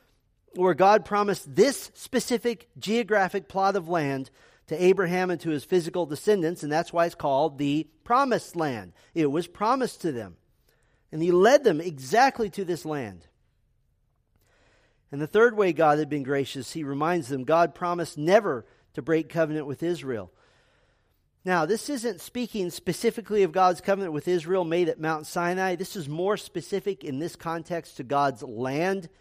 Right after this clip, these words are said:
covenant with Abraham, that his descendants would have a physical nation forever. When did God make this land promise to Abraham and to his descendants? He made it before they even existed.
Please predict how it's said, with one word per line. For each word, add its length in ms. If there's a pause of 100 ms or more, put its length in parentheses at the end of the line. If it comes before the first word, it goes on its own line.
(400)
covenant 380
with 200
Abraham, 640
that 100
his 200
descendants 600
would 140
have 260
a 200 (360)
physical 600 (100)
nation 440
forever. 540 (1080)
When 360
did 180
God 320
make 220
this 180
land 420
promise 520 (120)
to 160
Abraham 520
and 180
to 140
his 160
descendants? 640 (240)
He 180
made 260
it 120
before 340
they 80
even 240
existed. 600